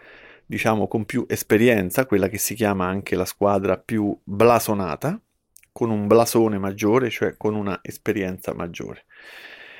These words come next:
Il calcio, il calcio, diciamo che è uno sport in cui, ehm, comunque ogni partita ha una storia a sé. Non a caso, eh, non a caso si dice che nel calcio la palla è rotonda.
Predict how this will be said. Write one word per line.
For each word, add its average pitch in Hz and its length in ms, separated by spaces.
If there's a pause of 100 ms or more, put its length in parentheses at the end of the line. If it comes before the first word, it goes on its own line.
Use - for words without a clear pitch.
(800)
Il - 200
calcio, 107 1000
il 98 120
calcio, 107 400
diciamo 101 520
che 98 360
è 110 160
uno 104 220
sport 104 880 (320)
in 110 180
cui, 110 480
ehm, 98 920 (180)
comunque 113 440
ogni 110 220
partita 104 460
ha 110 140
una 104 180
storia 101 500
a 104 80
sé. 107 400 (560)
Non 110 180
a 113 60
caso, 113 520 (100)
eh, 55 560 (760)
non 98 220
a 95 80
caso 107 360
si - 180
dice 110 320
che 107 100
nel 104 220
calcio 113 520
la 104 160
palla 95 480
è - 260
rotonda. 107 760